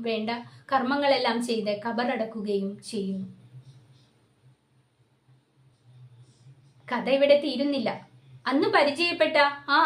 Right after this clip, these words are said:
അസ്മയെ, ആ യുവതിയെ നമ്മുടെ റഷീദ് മാഷ് വിവാഹം ചെയ്തു. അസ്മയാകട്ടെ തൻ്റെ വീടിന് സമീപം റോഡരികിൽ നിൽക്കുന്ന ആ കുഞ്ഞു മാവിൻ തൈയെ,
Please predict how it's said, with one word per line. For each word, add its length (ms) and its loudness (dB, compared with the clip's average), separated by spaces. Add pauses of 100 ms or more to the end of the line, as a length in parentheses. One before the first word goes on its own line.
അസ്മയെ, 400 2 (480)
ആ 80 4 (120)
യുവതിയെ 440 6 (960)
നമ്മുടെ 260 4
റഷീദ് 440 -2
മാഷ് 320 0 (200)
വിവാഹം 500 -4
ചെയ്തു. 240 -6 (1120)
അസ്മയാകട്ടെ 680 6 (180)
തൻ്റെ 260 0
വീടിന് 420 2
സമീപം 400 2 (120)
റോഡരികിൽ 560 2
നിൽക്കുന്ന 340 0 (600)
ആ 80 4 (100)
കുഞ്ഞു 320 4
മാവിൻ 340 6
തൈയെ, 320 4